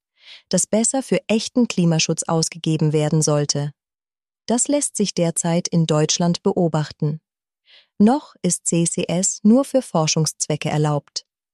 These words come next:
Doch im Mai zweitausendvierundzwanzig verabschiedete die Ampelregierung einen Plan,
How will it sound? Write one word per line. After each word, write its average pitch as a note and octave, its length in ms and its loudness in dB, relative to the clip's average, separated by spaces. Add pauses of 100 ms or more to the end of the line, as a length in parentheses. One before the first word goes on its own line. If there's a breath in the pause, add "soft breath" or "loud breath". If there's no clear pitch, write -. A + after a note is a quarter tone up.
(1080)
Doch G3+ 140 0
im A3 140 6
Mai A#3+ 340 0 (180)
zweitausendvierundzwanzig F3+ 1800 0 (120)
verabschiedete E3+ 760 -2
die D#3+ 180 -2
Ampelregierung E3 880 2
einen D#3+ 260 2
Plan, E3+ 500 0